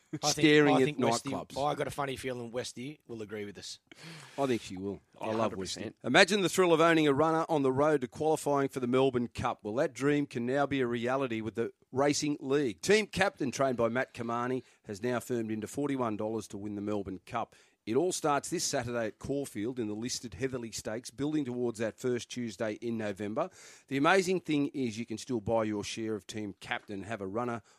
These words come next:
Speaker 2: on the road to the race that stops the nation. Shares in Team Captain are just two hundred and sixty dollars and then twenty dollars a month. Simply go to own cup dream dot T R L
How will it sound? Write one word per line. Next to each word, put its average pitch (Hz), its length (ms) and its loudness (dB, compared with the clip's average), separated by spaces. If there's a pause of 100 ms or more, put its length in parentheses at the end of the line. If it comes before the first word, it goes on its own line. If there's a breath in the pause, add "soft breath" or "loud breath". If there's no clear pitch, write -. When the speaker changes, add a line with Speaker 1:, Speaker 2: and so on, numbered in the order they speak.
(120)
Speaker 2:
on 117 140 -2
the 104 80 -2
road 107 400 -2
to - 80 -12
the 98 140 -6
race 110 320 -6
that - 160 -16
stops - 300 -8
the 104 60 -8
nation. 101 380 -8 (300 soft breath)
Shares 170 360 2
in 127 120 -2
Team 113 340 -4
Captain - 400 -6
are 101 60 -6
just 104 280 -8
two 160 140 -4
hundred 120 220 -4
and 92 80 -10
sixty - 340 -14
dollars 131 400 -4
and 107 140 -6
then 101 160 -6
twenty 113 280 -4
dollars 104 320 -4
a 104 40 -10
month. 131 260 -4 (380 loud breath)
Simply 123 340 -6
go 113 280 0
to 110 340 -4 (100)
own 160 280 2
cup 131 300 -4
dream 117 420 -2 (120)
dot 147 200 2 (100)
T 131 180 -2
R 104 220 -2
L 104 200 -4